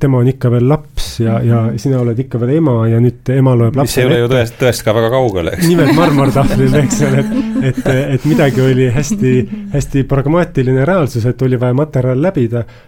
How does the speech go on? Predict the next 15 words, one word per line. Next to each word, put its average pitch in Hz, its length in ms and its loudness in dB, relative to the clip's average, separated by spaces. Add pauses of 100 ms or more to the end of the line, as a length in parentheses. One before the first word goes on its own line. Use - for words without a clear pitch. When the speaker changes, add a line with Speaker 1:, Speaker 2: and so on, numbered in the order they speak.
Speaker 1:
aga, 120 340 0 (800)
aga 131 120 0
see, 143 200 0
et, 139 100 -2
et 120 80 -2
sinna 123 220 0
juurde 123 340 0
panna 117 320 -2
see, 127 220 -2
et, - 160 -10
et - 240 -10
mängime 135 320 0
nüüd 120 240 0
jälle 135 180 0
kodu 139 300 0